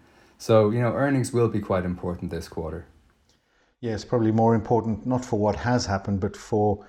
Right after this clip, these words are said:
Speaker 2: the forward-looking statements that we get from the C E Os and the C F Os making these announcements. How do they expect things to play out in the months ahead?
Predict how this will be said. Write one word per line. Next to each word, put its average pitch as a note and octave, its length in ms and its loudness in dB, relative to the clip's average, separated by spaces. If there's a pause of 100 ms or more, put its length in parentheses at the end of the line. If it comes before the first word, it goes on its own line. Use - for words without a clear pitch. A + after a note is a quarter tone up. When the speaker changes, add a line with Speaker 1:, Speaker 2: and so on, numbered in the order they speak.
(360)
Speaker 2:
the G#2 120 -2
forward-looking G#2+ 640 0
statements G2+ 580 -2
that G2 140 -4
we G2+ 100 -2
get G#2+ 200 2
from F#2+ 280 -4
the F#2+ 80 -2
C F2+ 320 -4
E F#2+ 60 -2
Os F#2+ 260 -4
and F#2 100 -6
the F#2+ 60 -4
C G2 240 -4
F F#2 160 -4
Os G2 360 -2 (100)
making G#2+ 320 -2
these G2 180 0
announcements. G2+ 480 -4 (300)
How B2 140 -4
do B2+ 120 0
they B2 180 2
expect - 580 -6
things G2+ 320 -4
to - 80 -12
play G#2+ 280 0
out F#2+ 400 -2
in G2 160 -2
the G2 60 0
months G2 280 -2
ahead? G2 360 0